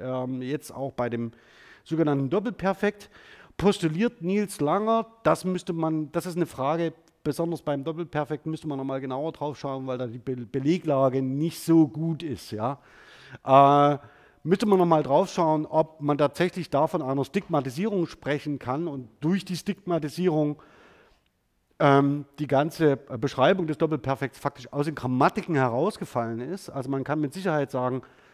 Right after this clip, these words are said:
dass, äh, wieder die typischen Protagonisten, die wir sowieso erwarten, die wir jetzt auch schon hier hatten, ja, ähm, sagen würden, "Nee, lass das mal lieber aus den Grammatiken draußen und jeder, der es benutzt, sei gewarnt."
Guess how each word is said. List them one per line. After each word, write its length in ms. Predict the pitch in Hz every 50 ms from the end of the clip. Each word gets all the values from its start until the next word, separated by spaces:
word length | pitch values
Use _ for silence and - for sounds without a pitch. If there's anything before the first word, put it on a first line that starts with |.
| _ _ _ _ _ _ _
dass, 480 | - 131 135 131 - - - - _ -
äh, 320 | 127 127 127 127 123 123
wieder 160 | 147 156 156
die 120 | 131 143 127
typischen 360 | - - 185 220 165 165 -
Protagonisten, 720 | - - 185 180 175 139 156 156 185 202 - - 180 175
die 100 | 170 160
wir 80 | 151
sowieso 340 | 135 139 135 135 135 190 185
erwarten, 440 | 180 185 156 180 180 - 185 165 147
die 120 | 147 156
wir 80 | 147 147
jetzt 140 | 139 131 -
auch 140 | 135 123 -
schon 180 | - 151 147
hier 220 | 127 127 120 104 98
hatten, 340 | 143 - - 202 226 220 196 _ _ _ -
ja, 240 | 117 120 139 180 - - _ _ _ _ - - - - - _
ähm, 680 | - 139 139 143 143 143 151 147 147 147 147 143 143 - _ _ -
sagen 340 | 107 135 139 151 151 156
würden, 180 | 147 147 147 143
"Nee, 160 | 135 135 147
lass 180 | 147 151 156 -
das 120 | 156 127
mal 120 | 143 143 135
lieber 200 | 147 143 143 131
aus 160 | 139 139 -
den 100 | 151 131
Grammatiken 440 | 117 127 127 131 123 147 127 135 120
draußen 480 | 107 107 117 135 156 156 165 175 151
und 320 | 131 110 127 127 123 113 110
jeder, 160 | 131 143 135
der 140 | 117 120 120
es 100 | 113 -
benutzt, 520 | - - 131 143 147 - - - - -
sei 160 | 131 117 117
gewarnt." 460 | 113 120 113 113 120 156 190 196 -